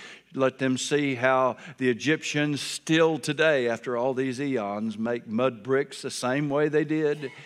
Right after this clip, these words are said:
back in the days of Moses. They're made with mud, straw, and manure. Yeah, that's the truth. They learned from the Romans to burn them once, and so they burned them now. That's really the only difference,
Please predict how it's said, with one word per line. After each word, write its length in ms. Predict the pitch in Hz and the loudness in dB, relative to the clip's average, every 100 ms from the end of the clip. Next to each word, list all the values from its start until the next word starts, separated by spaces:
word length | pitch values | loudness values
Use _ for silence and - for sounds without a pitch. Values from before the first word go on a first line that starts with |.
| - - - - - | -20 -20 -20 -20 -6
back 240 | 127 127 135 | 0 0 0
in 120 | 131 | -2
the 80 | 131 | 0
days 440 | 131 131 135 113 | 2 2 0 -4
of 100 | - | -6
Moses. 680 | 120 113 107 92 107 104 95 - - - - | -2 -2 -4 -6 -10 -12 -18 -20 -20 -20 -6
They're 120 | 107 | -2
made 300 | 107 123 127 | 2 4 2
with 160 | 120 - | -2 -2
mud, 440 | 117 139 147 143 | 2 6 6 4
straw, 760 | - - 147 147 151 151 151 - | -2 -4 0 2 4 2 0 -2
and 200 | 143 131 | -4 -2
manure. 600 | 123 131 135 110 87 80 - _ - | 0 2 2 2 -4 -12 -20 _ -14
Yeah, 260 | 113 107 98 98 | -8 -8 -8 -6
that's 260 | 110 110 | -6 -6
the 60 | 113 | -12
truth. 420 | - 110 87 85 _ - - - - - - - | -6 -6 -6 -14 _ -20 -20 -20 -20 -20 -14 0
They 100 | 117 | 4
learned 380 | 131 147 147 139 | 6 6 6 2
from 100 | 135 | 0
the 60 | |
Romans 560 | 127 147 165 160 175 - | 6 8 8 4 0 -2
to 100 | 131 | 0
burn 320 | 110 151 156 | 4 6 6
them 160 | 143 127 | 2 2
once, 480 | 123 139 156 120 | 4 2 0 -6
and 220 | 135 123 113 | -4 -4 0
so 140 | 135 | 2
they 120 | 139 | 2
burned 340 | 120 151 165 139 | 4 4 4 4
them 120 | 120 | 6
now. 220 | 127 151 | 6 8
That's 180 | 160 156 | 6 4
really 220 | 180 185 | 4 6
the 100 | 160 | 6
only 220 | 165 160 | 4 2
difference, 840 | 135 175 170 117 113 - - - | 4 2 2 -6 -8 -12 -14 -16